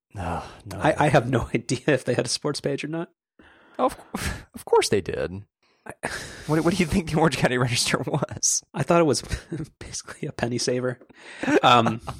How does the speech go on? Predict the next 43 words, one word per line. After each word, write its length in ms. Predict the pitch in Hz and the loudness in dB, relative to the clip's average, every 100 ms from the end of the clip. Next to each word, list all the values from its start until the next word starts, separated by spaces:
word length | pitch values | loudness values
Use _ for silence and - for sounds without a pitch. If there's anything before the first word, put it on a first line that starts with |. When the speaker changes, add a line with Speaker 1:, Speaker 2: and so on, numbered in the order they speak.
| - - _ | -18 -20 _
Speaker 2:
<laughs> 540 | _ - _ - - | _ -20 _ -4 2
also, 280 | 190 - 123 | 2 4 2
terms 280 | - 113 - | 2 0 0
people 220 | - 131 | -4 -4
don't 380 | - - 139 127 - | -4 -4 -6 -8 -6
know 80 | |
what, 240 | 117 - - | -6 -6 -4
what 180 | 131 - | -4 -2
that 140 | 123 | -2
is. 200 | 120 117 - - - - | -2 -4 -10 -18 -18 -10
Uh, 100 | 117 | -4
Speaker 1:
Uh. 200 | 120 175 180 | 2 4 6
Speaker 2:
no, 160 | 202 | 4
I, 260 | 196 196 151 | 4 4 4
I, 80 | 143 | 4
I 120 | - 120 | 2 2
joke. 260 | 110 101 - | 0 -2 0
The 60 | |
Orange 160 | 170 143 | 0 0
County 160 | 120 | -2
Register 300 | 107 107 - 104 | -2 -4 -6 -8
is 80 | - | -10
fine, 240 | - 143 - _ - - | -12 -14 -18 _ -20 -2
um, 400 | 120 113 110 104 110 | 4 6 6 4 2
or 140 | 110 | 2
was 200 | 101 98 | 2 -2
fine. 240 | - - 120 | -4 -6 -2
It's 100 | 147 | 2
probably 280 | - 175 135 | 6 6 6
owned 220 | 117 107 | 4 4
by, 140 | 101 - - | 2 0 -4
<laughs> 180 | - - | -10 -8
like, 160 | 127 | -8
Sinclair 420 | - - 104 107 104 | -4 -4 -2 -4 -4
Media 300 | 110 113 110 | -4 -2 -2
or 40 | |
one 120 | 117 | -2
of 60 | 117 | -2
those 200 | 117 - - - - - | -4 -4 -12 -20 -14 -6
megacorps 600 | 107 110 - 117 - - | -4 -4 0 0 0 -4
now, 260 | 113 113 | -6 -8
but 140 | - - | -4 -2
whatever. 400 | 120 120 135 131 | -4 -4 -6 -8